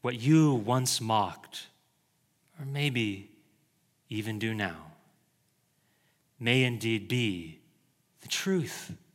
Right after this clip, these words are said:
that you need to accept. You might feel ashamed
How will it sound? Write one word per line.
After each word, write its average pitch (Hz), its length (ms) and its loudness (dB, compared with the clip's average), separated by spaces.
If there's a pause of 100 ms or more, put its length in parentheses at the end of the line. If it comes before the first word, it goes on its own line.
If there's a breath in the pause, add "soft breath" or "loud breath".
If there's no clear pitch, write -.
(800)
that - 260 -2
you 143 100 2
need 127 220 0
to - 160 -8
accept. - 580 -8 (1600 soft breath)
You 185 140 6
might 160 240 8
feel 139 260 2
ashamed 131 920 4